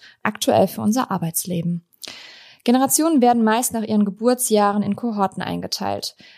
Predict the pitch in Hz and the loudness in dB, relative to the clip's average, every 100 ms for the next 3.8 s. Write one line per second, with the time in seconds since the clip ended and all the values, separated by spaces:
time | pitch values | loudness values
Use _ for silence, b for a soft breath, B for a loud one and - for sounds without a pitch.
0 | _ - 208 233 220 214 190 180 262 294 | _ 0 2 2 2 2 2 4 2 0
1 | - 262 262 - 226 247 247 - 226 220 | -4 -6 -4 0 0 0 -4 -6 -4 -4
2 | 220 214 214 208 208 233 226 - - - | -2 -2 0 -2 -2 -2 -2 -4 -6 -2
3 | 254 - 220 220 214 208 208 - | -2 -2 -4 -2 -2 -2 -2 -4